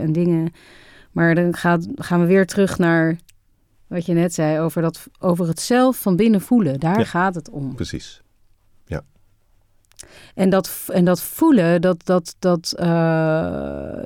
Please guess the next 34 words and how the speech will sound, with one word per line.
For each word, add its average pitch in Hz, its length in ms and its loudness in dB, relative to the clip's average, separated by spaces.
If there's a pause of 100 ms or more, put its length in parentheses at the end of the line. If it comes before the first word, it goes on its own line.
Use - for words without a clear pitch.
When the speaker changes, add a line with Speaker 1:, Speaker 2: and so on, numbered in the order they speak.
Speaker 1:
dus - 160 -6
als 196 180 0
ik 190 140 -2
gewoon 185 600 2
kook, 180 560 2
weet 160 220 0
je, 202 80 -2
dan 190 140 2
ben 165 120 2
ik 160 120 0
wel 170 220 0
ook 226 160 2
bezig 180 340 0
met 151 120 -2
voelen, 147 420 -2
maar 160 120 0
dan 151 80 -2
ben 147 100 -2
ik 143 60 -4
gewoon 143 360 0
zintuigelijk 147 600 -2
bezig. 175 680 -2 (480)
Speaker 2:
Mhm. 85 260 -4 (1300)
Speaker 1:
En 165 160 2
dan 147 180 2
zet 151 200 -2
ik 165 100 -12
dat 151 160 -2
even, 160 280 -2
die 151 120 0
gedachten, 160 520 -2
die, 139 220 -2
die, 147 200 -8
die, 147 220 -10